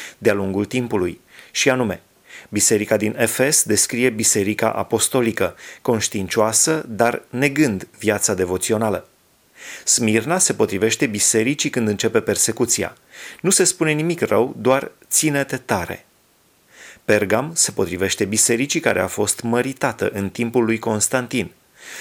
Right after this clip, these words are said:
Succesorii lui vor face creștinismul să fie religia oficială a statului, ceea ce aduce un dezastru spiritual. Tiatira introduce idolatria în biserica medievală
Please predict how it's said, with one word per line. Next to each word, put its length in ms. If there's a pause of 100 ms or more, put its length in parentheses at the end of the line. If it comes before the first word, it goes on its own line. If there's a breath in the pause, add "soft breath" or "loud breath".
(120)
Succesorii 640
lui 220
vor 180
face 340
creștinismul 720
să 160
fie 280
religia 560
oficială 580
a 140
statului, 560 (320 loud breath)
ceea 220
ce 240
aduce 460
un 200
dezastru 600
spiritual. 720 (920 loud breath)
Tiatira 580
introduce 680
idolatria 880
în 140
biserica 540
medievală 760